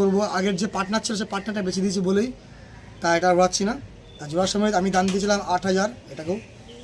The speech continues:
অরিজিনাল আন্দ্রা, কোনো ভেজাল নেই কালসিরা, ঠিক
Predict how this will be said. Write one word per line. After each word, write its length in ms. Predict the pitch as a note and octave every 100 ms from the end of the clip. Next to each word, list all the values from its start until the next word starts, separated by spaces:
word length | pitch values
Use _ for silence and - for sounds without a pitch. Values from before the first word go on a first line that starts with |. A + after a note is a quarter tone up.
| - - - - -
অরিজিনাল 320 | F#3+ G3+ A3+ A3
আন্দ্রা, 220 | F#3 D#3+ C3 A2+ -
কোনো 220 | A3+ A#3+ A3+
ভেজাল 200 | G3+ A3
নেই 80 | G#3+ G#3
কালসিরা, 320 | F#3 F3+ D3 A#2 - - - - - - - - - - - - - A#3 B3+ B3+ - -
ঠিক 120 | G#3